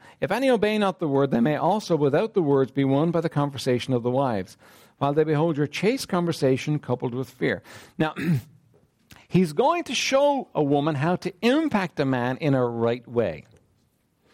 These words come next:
How to impact a man in a right way. Every woman knows how to impact a man. But impacting a man in a right way is a completely different thing, right? And <clears throat> ladies, this is God's way and it works.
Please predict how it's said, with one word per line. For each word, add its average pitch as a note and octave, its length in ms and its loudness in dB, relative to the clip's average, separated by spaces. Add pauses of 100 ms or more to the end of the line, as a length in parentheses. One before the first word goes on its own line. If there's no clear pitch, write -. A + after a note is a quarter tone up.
(960)
How G3 180 -2
to A#3 140 -6
impact F#3+ 420 2
a E3 60 0
man D3+ 240 0
in D3 140 0
a C#3+ 80 4
right C#3 240 0
way. G#2 160 -2
Every A3+ 180 0
woman G3+ 300 4
knows D#3+ 160 2
how C#3+ 100 0
to C#3+ 120 -2
impact C3 360 -2
a D#2+ 60 -10
man. D#2+ 180 -14 (1200)
But C3+ 140 -2
impacting A#3 500 0
a G3 40 2
man F3+ 260 0
in D3+ 100 0
a C#3 60 2
right F#3 340 -2
way E2 300 -6 (680)
is C3 140 -2
a G#2+ 40 -2
completely B2+ 380 0
different G#2+ 320 -4
thing, G2+ 200 -8 (840)
right? F#3 220 -2 (580)
And D#3 280 -2 (100)
<clears throat> D#3+ 240 -4 (180)
ladies, A#3+ 580 0 (440)
this B3+ 220 0
is B3+ 180 0
God's F#3+ 340 -2
way E3+ 180 0
and C3 80 -2
it A2 60 -6
works. C#3+ 400 -4